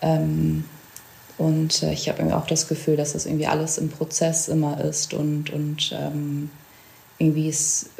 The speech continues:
weiß ich nicht, ob es überhaupt ein Ende von irgendetwas gibt, wo man sagen kann, "Ich hab's jetzt wirklich zu Ende bearbeitet."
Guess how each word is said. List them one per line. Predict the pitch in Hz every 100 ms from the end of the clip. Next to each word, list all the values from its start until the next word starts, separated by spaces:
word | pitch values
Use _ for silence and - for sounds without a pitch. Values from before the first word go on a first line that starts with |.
| -
weiß | - 165 156
ich | 156
nicht, | 175 -
ob | -
es | -
überhaupt | 160 160 160 -
ein | 160 160
Ende | 170 190 180
von | 175 165 160 160 160
irgendetwas | 170 170 - 156 - 160 160 -
gibt, | 185 180 - -
wo | 160
man | 156 160
sagen | 160 160
kann, | 160 160
"Ich | 160
hab's | 170 - -
jetzt | 165 160
wirklich | 175 180 175 -
zu | 175
Ende | 165 185 180
bearbeitet." | 170 151 165 170 160 156 165 151 -